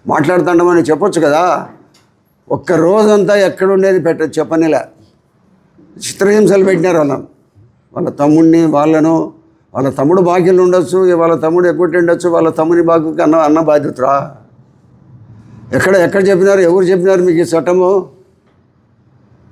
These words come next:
ఇది ఉన్న-, ఇది ఉన్నతాధికారుల దృష్టికి కూడా తీసుకొని పోవడం జరుగుతుంది. మరి ఈ, ఇటువంటి దారుణమైన విషయాలు ఈ మధ్యకాలంలో ఎక్కడ పొద్దుటూరులో జరగలే.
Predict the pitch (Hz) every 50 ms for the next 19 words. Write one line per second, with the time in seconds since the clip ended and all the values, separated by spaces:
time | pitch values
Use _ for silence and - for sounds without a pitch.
0 | _ _ - - - - - - - - - - - - - - - - - -
1 | - - - - - - - - - - - - - - - - - - 147 143
2 | 147 165 175 180 175 160 160 170 165 156 151 156 165 196 190 196 202 202 196 170
3 | 196 190 180 185 185 175 185 156 135 175 160 165 180 175 180 170 175 165 175 -
4 | - 180 170 156 160 175 175 175 165 170 165 160 170 165 127 165 165 156 165 196
5 | 277 294 - - - _ _ _ _ _ _ _ _ - 113 143 147 156 156 147
6 | 143 135 120 113 107 101 - _ _ _ - - 202 214 220 220 147 143 147 147
7 | 147 127 160 165 165 151 160 156 151 127 151 165 180 196 196 190 196 196 190 185
8 | 185 185 160 123 175 180 180 175 160 160 151 165 160 151 170 - 180 180 180 175
9 | 175 165 160 147 - 165 165 160 139 156 147 156 131 160 156 147 117 135 131 131
10 | 139 127 - -